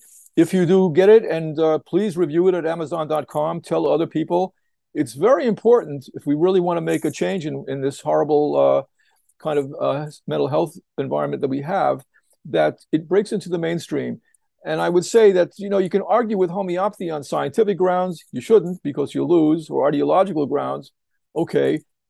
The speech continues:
Uh, but for God's sakes, the history exists. You know, you're entitled to know about it. It's a crime that these famous medical books, uh, histories of, of asylums in this country and medical care,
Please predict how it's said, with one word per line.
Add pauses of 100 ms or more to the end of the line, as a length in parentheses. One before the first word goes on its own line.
Uh,
but
for
God's
sakes,
the
history
exists.
You
know,
you're
entitled
to
know
about
it. (320)
It's
a
crime (240)
that
these (260)
famous
medical
books,
uh,
histories
of,
of
asylums
in
this
country
and
medical
care,